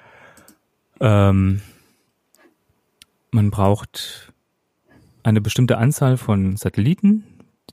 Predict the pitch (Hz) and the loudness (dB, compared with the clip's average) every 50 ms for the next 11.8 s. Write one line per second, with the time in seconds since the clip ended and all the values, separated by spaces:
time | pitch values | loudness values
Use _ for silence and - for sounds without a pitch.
0 | _ - 107 104 107 104 110 - - 107 104 110 107 101 98 95 95 101 104 - | _ 0 2 2 2 2 0 0 0 0 2 2 2 2 2 0 0 -2 -6 -8
1 | _ _ _ _ _ _ _ _ _ _ _ _ _ _ _ _ _ _ _ _ | _ _ _ _ _ _ _ _ _ _ _ _ _ _ _ _ _ _ _ _
2 | - 104 98 - - 120 143 180 202 - - - - - - _ - - 113 110 | -4 -4 -4 -4 -4 -2 -2 -2 -2 -4 -8 -18 -20 -20 -20 _ -8 -6 -4 -4
3 | 104 - _ _ _ _ _ _ _ - 117 110 95 107 110 - 107 - - - | -4 -6 _ _ _ _ _ _ _ 0 0 2 2 2 0 0 -2 -4 -4 -2
4 | 95 95 101 127 151 156 - 110 101 101 95 - 95 - - - - - 110 107 | 0 0 2 2 2 0 0 0 0 0 -2 -2 -6 -8 -12 -10 -6 -4 -2 -2
5 | 117 - - 104 110 - - 101 - 110 - - 104 110 - - 110 135 - - | -2 -2 0 0 0 0 0 -2 -2 -2 -2 -2 -2 -4 -2 -2 -2 -2 -2 -2
6 | 151 143 - 156 165 - - - - 123 - - 120 120 117 - - 131 123 127 | -4 -2 0 0 0 -2 -4 -8 -8 -6 -4 -2 -2 -2 -2 -2 -2 -2 -2 -2
7 | 120 - 131 131 127 120 117 117 - 117 - - - - 120 117 123 117 - - | 0 0 0 0 2 0 0 0 0 -2 -4 -4 -4 -4 -2 0 0 -2 -2 -4
8 | - - - - - - - - - - 127 123 - - 123 123 143 135 - 135 | -10 -20 -20 -20 -20 -20 -20 -10 -4 -2 -2 -2 0 0 2 2 2 2 2 0
9 | 117 117 127 139 - - 160 - - - - - - - - - - - - - | 0 0 0 0 0 -2 -4 -4 -6 -12 -20 -20 -20 -20 -20 -20 -20 -20 -20 -20
10 | _ _ _ _ _ _ _ - 135 127 127 127 123 120 123 - - - - - | _ _ _ _ _ _ _ 0 2 4 4 4 4 2 0 -4 -6 -12 -12 -6
11 | - 127 120 117 113 110 107 110 107 104 107 107 107 110 110 | -2 0 2 2 4 4 2 2 2 0 0 -2 -2 -4 -6